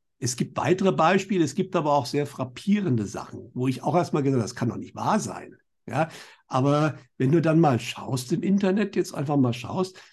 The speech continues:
zum Beispiel die Position der Nieren im Körper. Da war ich immer der Ansicht, ja, die sind relativ weit unten, im Bereich Unterleib, ja. Und wenn du jetzt schaust, die sitzen ziemlich weit oben,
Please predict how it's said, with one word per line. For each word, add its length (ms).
zum 180
Beispiel 400
die 100
Position 760
der 120
Nieren 720
im 140
Körper. 400
Da 180
war 180
ich 120
immer 240
der 180
Ansicht, 380
ja, 140
die 100
sind 300
relativ 500
weit 320
unten, 560
im 100
Bereich 320
Unterleib, 680
ja. 380
Und 240
wenn 180
du 100
jetzt 260
schaust, 720
die 80
sitzen 360
ziemlich 400
weit 260
oben, 500